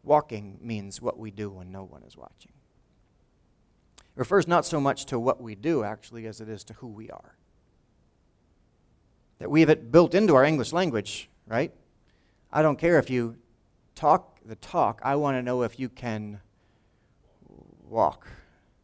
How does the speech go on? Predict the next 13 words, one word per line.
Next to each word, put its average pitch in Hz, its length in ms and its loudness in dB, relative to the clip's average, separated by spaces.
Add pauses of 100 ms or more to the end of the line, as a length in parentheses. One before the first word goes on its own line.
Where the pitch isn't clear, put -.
(200)
the 87 80 -20
walk, 65 340 -14 (440)
right? 76 280 -20 (640)
No 175 160 12
pretense, 135 600 0
no 156 100 6
performance, 156 560 2
that 143 180 2
our 143 160 6
walk 170 540 6
reveals 143 600 0
our 120 180 4
integrity, 110 720 -8